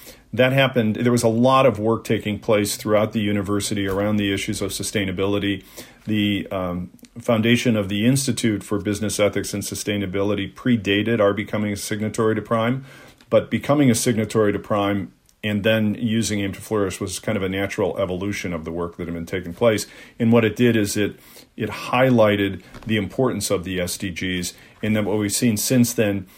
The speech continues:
is a cascade of focus on the S D Gs throughout a lot of our programs. Um,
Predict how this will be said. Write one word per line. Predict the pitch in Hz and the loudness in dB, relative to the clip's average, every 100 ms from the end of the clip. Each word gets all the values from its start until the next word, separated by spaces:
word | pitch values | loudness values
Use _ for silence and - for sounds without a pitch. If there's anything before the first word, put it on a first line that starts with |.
| - - | -20 -8
is | 123 | -6
a | 107 | -6
cascade | - 107 98 - 127 120 117 107 - | -4 -4 -4 -2 2 4 4 2 0
of | 104 98 | 0 0
focus | - - 139 120 98 - | -2 2 4 4 0 -2
on | - 110 117 | -2 2 2
the | 110 95 | 2 0
S | 90 - | -2 -4
D | 101 | -6
Gs | 90 98 92 90 | -6 -6 -6 -6
throughout | - 107 101 101 | -4 2 2 2
a | |
lot | 95 98 107 104 | -2 0 2 2
of | 90 | 0
our | 87 | -2
programs. | 85 107 98 82 69 67 - - | -2 -2 -2 -4 -8 -12 -12 -6
Um, | 98 95 90 | -6 -4 -8